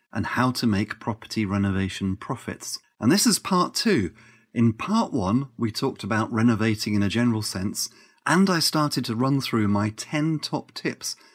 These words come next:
for making renovation profits. So if you haven't listened to that podcast yet,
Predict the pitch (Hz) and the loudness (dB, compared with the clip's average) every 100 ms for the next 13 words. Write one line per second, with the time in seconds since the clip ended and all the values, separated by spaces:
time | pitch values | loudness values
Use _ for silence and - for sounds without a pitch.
0 | _ - 113 110 120 - 117 113 113 110 | _ -4 2 4 4 2 0 2 2 2
1 | 110 - 117 - 139 - 101 - - - | 0 -2 -4 -4 -8 -8 -8 -8 -10 -12
2 | - _ _ _ - 120 104 110 180 240 | -20 _ _ _ -2 0 2 2 4 2
3 | 226 180 180 156 170 175 - 107 - 101 | 2 0 2 0 0 -2 -4 -8 -6 -6
4 | 101 - 107 120 | -6 -6 -6 -6